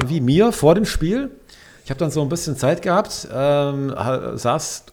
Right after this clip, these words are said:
hab extra meinen, äh, Friseurtermin auf siebzehn dreißig gebucht, dass nix dazwischen kommen kann, dass ich um achtzehn Uhr fünfzehn spätestens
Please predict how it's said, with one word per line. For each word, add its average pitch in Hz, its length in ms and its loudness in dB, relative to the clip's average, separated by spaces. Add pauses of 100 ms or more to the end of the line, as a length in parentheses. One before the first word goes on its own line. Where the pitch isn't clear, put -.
(140)
hab 151 180 -4
extra 147 240 -2
meinen, 123 420 0
äh, 113 300 -4
Friseurtermin 113 640 0
auf 107 120 -2
siebzehn - 400 -4
dreißig 143 480 -2
gebucht, 131 360 -6
dass 120 200 -6
nix - 680 -8
dazwischen 143 340 -4
kommen 156 200 -2
kann, 165 200 -4
dass 131 160 -4
ich 117 80 -10
um - 80 -12
achtzehn 135 360 -6
Uhr 131 240 0
fünfzehn 143 580 -4
spätestens 139 720 -6